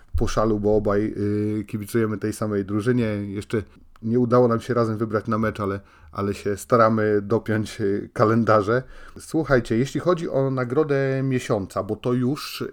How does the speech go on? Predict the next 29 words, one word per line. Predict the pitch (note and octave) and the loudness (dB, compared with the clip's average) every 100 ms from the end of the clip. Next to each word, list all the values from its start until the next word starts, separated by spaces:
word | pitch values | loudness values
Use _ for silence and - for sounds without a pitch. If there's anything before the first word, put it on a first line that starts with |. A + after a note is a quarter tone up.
| G#2 - | -12 -4
po | A#2+ A2+ C3+ - | 0 0 0 -6
następnej | A#2 B2 - G#2+ A2+ A#2+ | -6 -4 -4 -6 -4 -4
kolejce, | E3 F#3 C#3 A2 | 0 0 0 -6
po | B2 | -8
dziesiątej | A2 C3 B2+ A#2 | -6 -6 -6 -6
kolejce | A2 A#2+ A#2 A2 | -4 -4 -4 -6
będziemy | A2+ B2 B2 | -4 -2 -2
wręczać | G#2+ A#2 A#2 G#2+ G#2 | -2 -4 -4 -8 -6
drugą, | A#2 A#2+ G#2+ G#2+ - - - - | -4 -2 -2 -4 -8 -20 -18 -6
y, | A2+ | 0
mini | B2 B2+ A#2 | 2 2 2
piłkę | - A2+ B2 | 0 -2 -4
Puma | A2+ A#2 A2 G#2+ G#2+ G#2+ | -4 -2 -2 -2 -2 -4
Orbita. | A#2+ A2+ A2 G#2 A#2 C#3+ - _ _ _ - | -2 -4 -4 -6 -2 -2 -2 _ _ _ -6
I | C3 | -4
tutaj | C#3+ C#3+ D#3 | 0 0 0
klasyfikacja, | C3+ - B2 - G#2 - C3 C#3 - - - | -2 -8 -8 -6 -4 -2 -2 -2 -8 -18 -6
no, | A#2 | -2
jest | A#2 - - | -2 -4 -14
w | A2 | -12
ogóle, | A#2+ A2 G#2 | -6 -4 -4
ten | A#2 A2 | -4 -6
wyścig | A2+ A#2 | -6 -8
jest | C3+ - | -10 -6
pascy-, | D#3 - D3+ D#3 D3+ | -8 -6 -4 -2 -4
fascynujący. | D#3+ - G3 A3 G#3+ C3 - G#2 - - - | -6 -6 -2 2 2 0 -2 -6 -6 -20 -8
Za-, | A2 G#2+ A2+ | -6 -4 -4
zapowiada | A#2+ - A#2 A#2 | -4 0 0 0
się | A#2 A#2 A2+ | -2 -4 -4